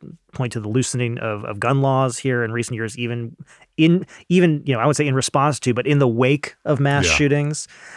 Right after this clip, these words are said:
Speaker 1: Um, you know, some of this stuff having to do with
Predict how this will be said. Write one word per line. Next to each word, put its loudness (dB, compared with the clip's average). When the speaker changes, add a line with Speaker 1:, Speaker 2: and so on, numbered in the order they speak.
Speaker 1:
Um, 4
you 4
know, 2
some 2
of 2
this 2
stuff -4
having 2
to -2
do 0
with 0